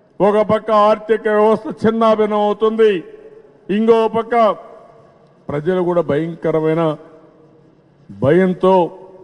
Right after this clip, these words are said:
చాలా ఇబ్బందులు వస్తాయి. కాబట్టి దీన్ని అప్రమత్తంగా ఉండాలని చెప్పాం. ఇప్పుడు కూడా కోవిడ్ పెరిగే రాష్ట్రాల్లో మనది నాలుగో రాష్ట్రం.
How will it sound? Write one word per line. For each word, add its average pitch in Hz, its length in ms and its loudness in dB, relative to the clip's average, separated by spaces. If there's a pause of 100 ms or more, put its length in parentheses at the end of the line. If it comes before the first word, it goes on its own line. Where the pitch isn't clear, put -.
(340)
చాలా 170 280 2
ఇబ్బందులు 143 460 -2
వస్తాయి. 143 420 -4 (640)
కాబట్టి 156 260 0
దీన్ని 147 340 -4
అప్రమత్తంగా 156 680 -4
ఉండాలని 131 400 -2 (120)
చెప్పాం. 101 320 -10 (840)
ఇప్పుడు 233 360 4
కూడా 233 220 4
కోవిడ్ 226 560 0
పెరిగే 220 300 -2
రాష్ట్రాల్లో 226 580 -2
మనది 220 320 -4
నాలుగో 220 380 2
రాష్ట్రం. 208 520 -2